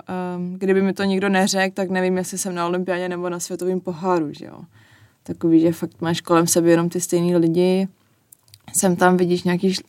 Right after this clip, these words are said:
nějaký lyžaře, ale jakoby taky se s nima nepokecáš, kde v Koreji třeba, ehm, ses mohla pokecat, všechno, že jo, mohla si se koukat na závody,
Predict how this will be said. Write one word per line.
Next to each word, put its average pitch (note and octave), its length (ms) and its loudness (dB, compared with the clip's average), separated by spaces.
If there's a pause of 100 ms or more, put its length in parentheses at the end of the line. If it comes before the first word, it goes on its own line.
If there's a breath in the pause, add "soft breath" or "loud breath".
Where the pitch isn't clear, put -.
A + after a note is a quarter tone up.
nějaký F3+ 380 0
lyžaře, F3 500 2
ale F3+ 200 4
jakoby F3+ 340 0
taky F3 260 -2
se F#3 140 -2
s - 80 -4
nima F3 200 2
nepokecáš, E3+ 800 0
kde F3 180 0
v - 80 -8
Koreji F3 400 2
třeba, E3+ 500 2 (540 soft breath)
ehm, E3+ 560 0
ses F3+ 160 0
mohla F3+ 280 4
pokecat, F3 920 0
všechno, F3 480 -4
že E3+ 120 -2
jo, E3+ 200 2
mohla F3 420 0
si F3 180 -6
se F3+ 120 0
koukat F3 360 4
na E3+ 180 2
závody, E3+ 720 2